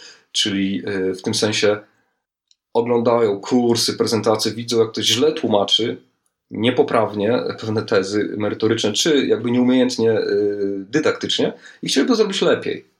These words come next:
Więc, więc pojawia się w nich taki rodzaj, ja to, ja, ja to muszę, ja to muszę zrobić lepiej. I tego typu ludzie jakby przycią-, y, ma-, zaczynają myśleć o tym, żeby robić, y,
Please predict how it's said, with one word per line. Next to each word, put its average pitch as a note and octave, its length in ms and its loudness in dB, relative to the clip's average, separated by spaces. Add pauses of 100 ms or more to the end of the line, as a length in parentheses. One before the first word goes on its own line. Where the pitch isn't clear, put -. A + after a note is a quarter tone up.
(280)
Więc, - 220 -6
więc A#2 160 0
pojawia B2 220 4
się B2+ 100 -2
w A#2 60 -4
nich A#2 100 -4
taki A2 440 -2 (580)
rodzaj, G#2+ 480 2
ja B2 120 4
to, F#2 160 -4
ja, G#2+ 180 0 (120)
ja A#2 140 0
to A#2 120 -2
muszę, A2 380 0
ja G#2 80 2
to G2+ 120 -4
muszę G2+ 200 -4
zrobić G2 260 -4
lepiej. B2 360 2 (480)
I - 60 -10
tego B2+ 180 0
typu C3 260 -2
ludzie A#2+ 320 2
jakby A2 260 0
przycią-, G2+ 540 -2
y, G2+ 320 0 (440)
ma-, G#2+ 340 -2
zaczynają C3+ 320 0
myśleć C3 220 0
o A2+ 60 -4
tym, A2+ 140 -6
żeby G#2+ 240 0
robić, G#2 480 -2
y, F#2 360 -2